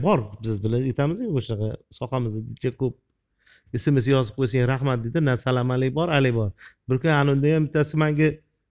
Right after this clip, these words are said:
Instagramda yozib o'tdi, "Ashulamni, e, anaqasini, nima edi,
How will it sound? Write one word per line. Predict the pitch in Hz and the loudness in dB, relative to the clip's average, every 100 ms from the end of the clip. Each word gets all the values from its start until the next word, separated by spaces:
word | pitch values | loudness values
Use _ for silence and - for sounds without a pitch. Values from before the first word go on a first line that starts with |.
| - | -6
Instagramda | 131 160 151 151 156 156 | -2 2 4 4 4 4
yozib | 147 | 4
o'tdi, | 151 170 | 2 0
"Ashulamni, | 151 160 147 147 147 - _ _ _ _ _ _ - | 0 2 4 4 2 -2 _ _ _ _ _ _ -2
e, | 127 | 2
anaqasini, | 139 151 139 143 131 170 _ - | 4 4 2 2 2 -2 _ -6
nima | 147 139 | 0 0
edi, | 143 | 2